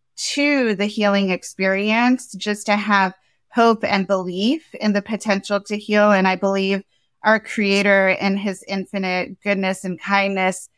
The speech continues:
would not create us without the ability to heal.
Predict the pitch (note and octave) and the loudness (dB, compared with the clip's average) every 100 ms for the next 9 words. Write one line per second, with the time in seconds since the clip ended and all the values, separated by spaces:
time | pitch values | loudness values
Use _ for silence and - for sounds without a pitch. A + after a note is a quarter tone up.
0 | _ _ G3 G#3 G3 G3+ G3+ - - G#3 | _ _ -6 -2 4 4 4 0 -10 -8
1 | G3 F#3+ F#3+ A3 A#3+ A3 G3 F#3+ - F#3+ | -6 0 2 2 0 -4 -2 -2 -2 -2
2 | F#3 F3+ F#3+ D#3 D#3+ F3+ F#3+ G3+ A3+ A#3+ | -2 -2 -4 -4 -4 -4 -2 -4 -4 -6
3 | A3+ - A#3 A#3 A3+ A#3 B3+ D4 | -6 -6 -8 -2 0 2 2 0